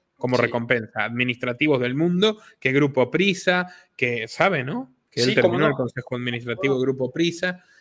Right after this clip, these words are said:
Speaker 1: y de tantas otras corporaciones, eh, y, pero después fueron los gobiernos distritales de Ebrard y de López Obrador. Hay libros enteros escritos que desguazan, hay un libro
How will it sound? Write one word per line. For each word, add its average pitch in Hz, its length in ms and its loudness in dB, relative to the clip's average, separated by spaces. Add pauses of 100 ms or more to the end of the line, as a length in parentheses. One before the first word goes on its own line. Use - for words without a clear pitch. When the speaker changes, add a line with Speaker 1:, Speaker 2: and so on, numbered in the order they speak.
Speaker 1:
y 131 80 -2
de 120 100 -2
tantas 147 320 0
otras 135 240 -2
corporaciones, 160 840 -6 (360)
eh, 131 320 0
y, - 100 -8
pero 147 180 2
después 233 280 0
fueron 214 220 4
los 151 100 6
gobiernos 170 380 4
distritales 147 560 -2
de 143 80 2
Ebrard 175 260 0
y 151 40 -2
de 151 80 -4
López 175 320 -4
Obrador. 160 440 -4 (380)
Hay 160 140 2
libros 190 340 2
enteros 147 400 0
escritos 165 400 -2
que 117 180 -4 (600)
desguazan, 214 840 2 (340)
hay 120 200 0
un 143 120 2
libro 107 360 -2